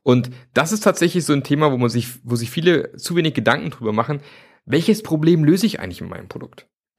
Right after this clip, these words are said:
Und nicht, welches Problem meine ich zu lösen, weil das ist <laughs> häufig auch so ein Fehler. Ich,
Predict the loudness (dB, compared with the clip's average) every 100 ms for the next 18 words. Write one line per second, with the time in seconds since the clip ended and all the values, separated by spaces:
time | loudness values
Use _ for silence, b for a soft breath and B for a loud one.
0 | _ _ b b 0 2 2 -4 -4 -2
1 | 0 -4 -2 0 0 2 2 2 2 0
2 | -4 -6 -4 -2 -2 -4 -8 _ -8 -4
3 | -2 0 2 0 0 0 0 0 0 0
4 | 0 -2 -8